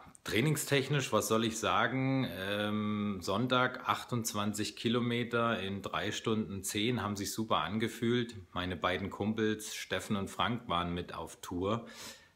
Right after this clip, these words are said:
Ähm, fitnesstechnisch hat mir auch Piet diese Woche bestätigt, dass ich da wirklich gut dabei bin. Ähm, ja, Thema Ernährung, Ernährungsprotokoll nach wie vor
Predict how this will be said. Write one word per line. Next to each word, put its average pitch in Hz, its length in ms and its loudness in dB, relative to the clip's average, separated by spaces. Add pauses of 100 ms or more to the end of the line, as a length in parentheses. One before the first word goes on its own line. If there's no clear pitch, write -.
(260)
Ähm, 87 880 -2 (680)
fitnesstechnisch 127 1500 2 (720)
hat - 260 -2
mir 101 100 4
auch - 140 -4
Piet - 260 -2
diese 101 240 0
Woche 98 220 0
bestätigt, 131 720 0 (600)
dass 90 200 0
ich 107 160 0
da 95 340 2
wirklich 107 360 0
gut 113 240 0
dabei 87 360 2
bin. 117 520 2
Ähm, 95 640 -2 (260)
ja, 92 280 2
Thema 92 360 -2
Ernährung, 104 640 0
Ernährungsprotokoll 95 1160 -2
nach 98 300 0
wie 95 80 -4
vor 117 580 0